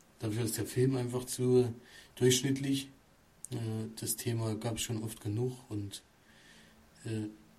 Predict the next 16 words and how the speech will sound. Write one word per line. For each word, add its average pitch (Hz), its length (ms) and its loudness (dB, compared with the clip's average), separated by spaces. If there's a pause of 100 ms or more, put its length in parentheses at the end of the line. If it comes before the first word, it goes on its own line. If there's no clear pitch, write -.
(800)
die 127 120 0
Auseinandersetzung 113 840 2
finde 117 180 -4
ich 110 80 -6
aber 107 100 -4
eigentlich 107 200 -4
ganz 110 200 -2
gut 107 160 -6
gefilmt, 120 400 0
was 107 160 -2
nur 104 140 -2
eindeutig 107 580 -2 (800)
wieder 110 260 -4
völlig 113 340 -2
übertrieben 113 540 -2
war, 110 220 -4